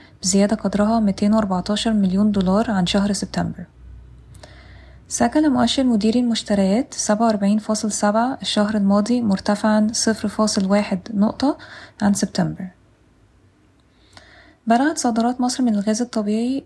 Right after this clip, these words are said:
واحد ونص مليار قدم مكعب يوميا ابتداء من نوفمبر، ارتفاعا من سبعمية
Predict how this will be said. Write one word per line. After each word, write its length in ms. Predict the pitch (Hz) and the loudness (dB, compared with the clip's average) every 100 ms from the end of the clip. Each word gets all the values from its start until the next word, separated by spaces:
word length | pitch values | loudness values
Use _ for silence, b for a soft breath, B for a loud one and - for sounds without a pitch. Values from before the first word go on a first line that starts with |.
| - | -4
واحد 400 | 190 208 - 214 | -2 0 -2 -2
ونص 300 | 208 220 - | 0 0 0
مليار 540 | 233 202 196 202 240 254 | 2 2 2 2 0 -2
قدم 380 | 208 202 220 | -2 0 0
مكعب 320 | 202 208 208 220 | 0 -2 -2 0
يوميا 420 | 196 185 208 214 | 0 2 2 0
ابتداء 360 | 202 190 214 214 | -2 -2 0 2
من 160 | 202 | 2
نوفمبر، 520 | 185 180 196 208 254 302 - | 2 2 2 2 0 -2 -4
ارتفاعا 500 | 185 196 196 220 220 | -4 -2 0 0 2
من 360 | 208 196 214 277 | 2 2 2 -2
سبعمية 380 | - 190 190 214 | -6 -4 0 0